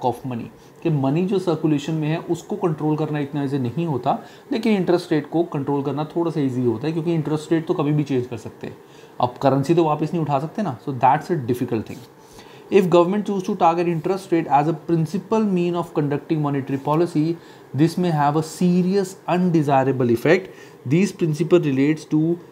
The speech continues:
indiscriminate nature of interest rate change to the external consequence of monetary policies। कि जो हमारे इंटरेस्ट रेट में बहुत ज़्यादा चेंजेस होंगे, उससे हमारी कंट्री में क्या इफेक्ट पड़ेगा। So when interest rate are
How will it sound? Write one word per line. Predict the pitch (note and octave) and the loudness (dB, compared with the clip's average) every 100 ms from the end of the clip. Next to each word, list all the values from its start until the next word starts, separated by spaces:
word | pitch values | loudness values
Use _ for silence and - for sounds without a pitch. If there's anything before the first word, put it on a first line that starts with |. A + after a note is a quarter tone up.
| - - | -20 4
indiscriminate | G3 G#3+ F#3 F3+ - - E3 D#3+ D#3 E3+ D#3+ | 6 6 4 2 0 -2 0 2 2 0 0
nature | C#3+ C3+ D3+ | -2 -2 -2
of | C#3 C#3 | -2 -2
interest | B2+ A#2+ C#3+ E3 - | -4 -2 -2 -2 0
rate | D#3 D3+ - | 0 0 0
change | A#2 B2 C3+ - - - C#3 | 0 0 -4 -10 -20 -6 0
to | |
the | C#3 | 2
external | D#3 C#3+ - - D3+ D3 D#3 D3 | 0 -4 -6 0 0 2 -2 -2
consequence | C3 B2+ B2+ B2+ B2 | -2 -4 -4 -4 -4
of | B2+ B2 | -4 -4
monetary | A#2+ A2+ A#2+ A#2+ | -4 -2 0 0
policies। | A2 A2 D3+ F#3+ - - - - | 0 0 2 0 -2 -16 -6 2
कि | E3 | 2
जो | C3+ F#3+ | 4 4
हमारे | F3 D#3+ C#3 D3 | 2 0 0 0
इंटरेस्ट | C#3 C#3 C#3+ | -2 -6 -4
रेट | D3 | -4
में | D3 C#3 | -2 -4
बहुत | A2 B2+ D3+ | -2 -2 -2
ज़्यादा | C3 A#2+ D3 | -2 -2 -2
चेंजेस | D3 C#3 C3+ | -2 0 0
होंगे, | A#2 A2+ F3+ F#3 - - - | 0 0 0 -2 -10 -8 -2
उससे | E3 - - F#3 | 0 -2 4 4
हमारी | D#3 C#3+ C3+ B2+ C3+ | 4 -2 -2 -2 -6
कंट्री | - C#3 C3+ C#3+ | -6 -6 -4 -4
में | C#3+ C3 C3+ - | -4 -6 -8 -2
क्या | B2 | 0
इफेक्ट | B2 A#2+ A2+ - | 0 0 -4 -4
पड़ेगा। | G#2 G#2 - - - - - | -4 -4 -8 -18 -20 -20 2
So | E3 | 4
when | F3+ F#3+ E3 | 6 4 2
interest | G3 G#3 F#3+ | 0 2 4
rate | E3+ | 6
are | F3 | 4